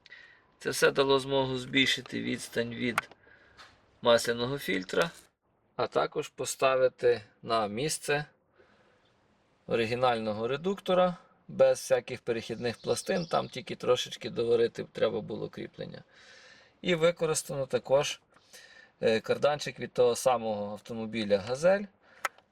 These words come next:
з просто привареним іншим відповідним кінцем, е, до оригінального вала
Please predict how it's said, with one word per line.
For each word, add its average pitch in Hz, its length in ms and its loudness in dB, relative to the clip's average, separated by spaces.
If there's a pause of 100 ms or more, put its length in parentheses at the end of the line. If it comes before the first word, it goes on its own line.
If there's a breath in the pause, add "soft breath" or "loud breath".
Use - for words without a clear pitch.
(220)
з 139 480 4
просто 156 800 2 (340)
привареним 123 920 2 (280)
іншим 123 500 -4 (240)
відповідним 113 720 -6
кінцем, 131 500 0 (1080 loud breath)
е, 98 320 -8
до 113 480 4
оригінального 104 1080 2 (400)
вала 104 520 2